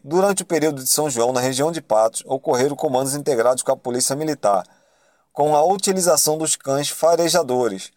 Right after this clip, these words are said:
com o objetivo de localizar armas e drogas. Na noite do dia dezenove de junho, na B R três meia um, no quilômetro zero, próximo ao Atacadão, três pessoas foram presas com vários celulares, a maioria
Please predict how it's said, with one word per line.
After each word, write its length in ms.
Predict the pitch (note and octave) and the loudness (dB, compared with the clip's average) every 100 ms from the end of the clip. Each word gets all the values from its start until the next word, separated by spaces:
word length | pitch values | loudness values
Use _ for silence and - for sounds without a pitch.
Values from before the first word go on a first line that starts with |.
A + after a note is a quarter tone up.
| _ _ - | _ _ -4
com 100 | C#3+ | -2
o 20 | |
objetivo 420 | D3 C#3+ C#3 C#3+ | 0 -2 -4 -6
de 160 | D3 D3+ | -4 0
localizar 680 | D#3 - C#3+ C3 A#2+ C3 - | 0 0 0 0 0 0 2
armas 460 | C#3+ D#3+ D#3+ D#3 | 2 2 0 -2
e 80 | E3+ | -2
drogas. 460 | A2+ G2 F2 F#2 - _ _ _ _ _ | 0 0 -2 -10 -18 _ _ _ _ _
Na 200 | C3 F3+ | 0 2
noite 280 | F3+ F3+ E3 | 2 0 -2
do 160 | C#3+ C3 | -6 -4
dia 200 | A#2+ A#2 | -4 -2
dezenove 420 | A#2+ B2 D#3 E3+ | -2 0 0 -2
de 160 | D#3+ | -6
junho, 340 | A2 A#2 B2 C3+ | -6 -4 -6 -4
na 160 | B2+ | -4
B 140 | A#2+ A#2 | 0 0
R 160 | A#2 | 0
três 260 | G#2 C#3+ D3 | -2 -6 -4
meia 240 | C#3+ C3 | -2 -2
um, 240 | G2+ F#2+ G#2+ _ | -2 -6 -12 _
no 100 | A#2 | -18
quilômetro 480 | - A2+ C3+ D3+ D3 | -8 -4 -4 -4 -6
zero, 440 | F#2+ G2+ G#2+ A#2 - _ _ _ _ _ | -2 0 2 0 -10 _ _ _ _ _
próximo 380 | B2+ D3+ D#3 D#3 | 0 2 2 2
ao 160 | D3 C3+ | 2 2
Atacadão, 680 | - B2 B2+ G#2+ G2+ A2 - | 2 0 0 -2 -6 -8 -4
três 240 | D3+ F#3+ | 0 0
pessoas 540 | - F#3+ D#3 C#3+ C#3+ C#3 | 0 0 0 0 0 0
foram 280 | C#3+ D3+ C#3+ | -2 -2 -4
presas 480 | B2 C#3+ C#3 A#2+ | -2 0 0 -2
com 220 | - C3 A2+ | -6 -8 0
vários 340 | B2+ E3 G3+ | 2 2 0
celulares, 720 | E3+ E3 A#2+ A2 G2 F2+ - - | 0 0 2 2 2 -4 -14 -6
a 100 | A#2+ | -2
maioria 680 | C3+ D#3 C3 A#2 C#3+ D3 | 2 2 2 0 2 0